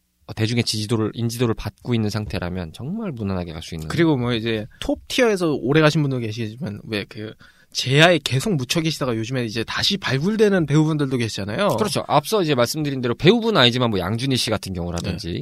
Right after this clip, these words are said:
Speaker 2: 네.
Speaker 1: 요즘에 이제 카피추 이런 분들, 아,
Speaker 2: 네.
Speaker 1: 저 정말, 정말 배꼽 빠지게 웃었어요. 진짜 카피추. <laughs> 그냥 웃지요. 아, 정말 중대장님 탱크 한 대만 주세요.
Speaker 2: 카피추 씨 뭐 비롯해서 저 같은 경우에 옛날부터 그 유-,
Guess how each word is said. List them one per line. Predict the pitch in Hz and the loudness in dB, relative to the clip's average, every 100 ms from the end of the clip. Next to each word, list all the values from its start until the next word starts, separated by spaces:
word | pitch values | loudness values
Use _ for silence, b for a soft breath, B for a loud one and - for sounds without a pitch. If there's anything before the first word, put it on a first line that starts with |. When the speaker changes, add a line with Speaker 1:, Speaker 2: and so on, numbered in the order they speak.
| - | -8
Speaker 2:
네. | - - - 120 | -18 -20 -2 0
Speaker 1:
요즘에 | 151 147 | 2 2
이제 | 113 | 2
카피추 | - 262 294 262 - 127 82 - | -2 -2 -2 -4 -2 -2 -4 -2
이런 | 117 135 123 | 0 2 0
분들, | 120 101 101 82 - | -2 0 -2 -2 -4
아, | 127 107 | -2 0
Speaker 2:
네. | |
Speaker 1:
저 | 98 | -2
정말, | 101 113 131 127 | -4 -2 0 -2
정말 | - 139 170 | -2 0 0
배꼽 | 113 - - | -2 -8 -4
빠지게 | 143 131 | -4 -4
웃었어요. | 98 104 92 85 | -8 -8 -10 -10
진짜 | 82 - - | -12 -14 -12
카피추. | 131 - - - | -12 -12 -12 -10
<laughs> | - - - - - | -10 -12 -14 -16 -6
그냥 | - 139 120 | 2 4 4
웃지요. | 92 - 92 85 101 - | 0 -4 -6 -4 -6 -8
아, | 90 85 82 90 | -8 -6 -8 -10
정말 | 90 82 | -10 -10
중대장님 | 85 139 143 139 131 139 | -2 2 4 4 2 0
탱크 | 175 151 | -4 -2
한 | 160 | 0
대만 | 123 127 101 | 2 0 -2
주세요. | - 98 87 117 - | -2 -2 -2 -4 -2
Speaker 2:
카피추 | - - - - 247 | -2 -2 -6 -6 -2
씨 | - 180 | 0 0
뭐 | 131 | 0
비롯해서 | 117 120 120 120 117 98 87 - | 0 -2 0 -2 -2 -2 -4 -6
저 | - 127 | 0 4
같은 | 175 190 190 | 4 4 2
경우에 | 170 143 113 | 2 0 -2
옛날부터 | - 247 262 214 175 | 2 4 4 2 0
그 | 147 127 | 0 0
유-, | 135 | -2